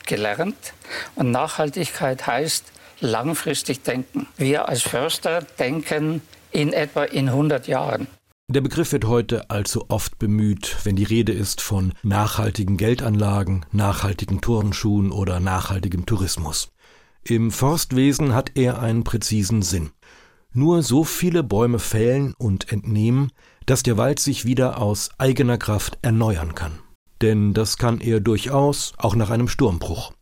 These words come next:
Speaker 2: Gräser, Sträucher und Baumsamen wachsen aus dem humusreichen, fruchtbaren Boden und bilden eine etwa zwei Jahrzehnte dauernde Resilienzvegetation.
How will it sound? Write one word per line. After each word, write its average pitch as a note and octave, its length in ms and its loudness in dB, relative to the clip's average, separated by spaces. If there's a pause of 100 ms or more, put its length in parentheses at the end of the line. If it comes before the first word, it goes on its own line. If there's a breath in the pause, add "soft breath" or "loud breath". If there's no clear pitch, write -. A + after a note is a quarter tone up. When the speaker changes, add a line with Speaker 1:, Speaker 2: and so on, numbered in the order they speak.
(180)
Speaker 2:
Gräser, A#2 560 2
Sträucher A2+ 500 0
und G2+ 120 2
Baumsamen G#2+ 720 2
wachsen B2 380 -2
aus G2+ 180 -2
dem G2+ 280 2
humusreichen, A#2 720 2
fruchtbaren G2+ 600 2
Boden A#2+ 380 4 (180)
und B2+ 560 0
bilden D3 380 4
eine B2 480 2
etwa A2+ 440 0
zwei A#2+ 220 2
Jahrzehnte A#2+ 680 2
dauernde G#2 640 2 (100)
Resilienzvegetation. F#2+ 1600 -2